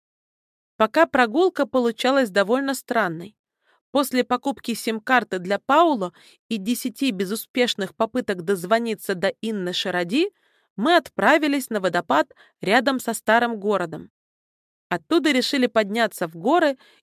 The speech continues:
и заползли повыше по скатывающимся вниз камням. К голосу рассудка в лице Дэна присоединился Пауло, который утверждал, что всё это добром не кончится. Пришлось поддаться на их уговоры.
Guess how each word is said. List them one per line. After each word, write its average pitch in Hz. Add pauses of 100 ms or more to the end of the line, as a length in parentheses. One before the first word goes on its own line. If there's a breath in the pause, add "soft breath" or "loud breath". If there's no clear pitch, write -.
и 214
заползли 202
повыше 226
по 208
скатывающимся 240
вниз 175
камням. 185 (760)
К 196
голосу 262
рассудка 226
в 175
лице 214
Дэна 339 (400 soft breath)
присоединился 240
Пауло, 185 (260 soft breath)
который 214
утверждал, 214 (200 soft breath)
что -
всё -
это 269
добром 196
не 202
кончится. - (520)
Пришлось 254
поддаться 233
на 208
их 240
уговоры. 190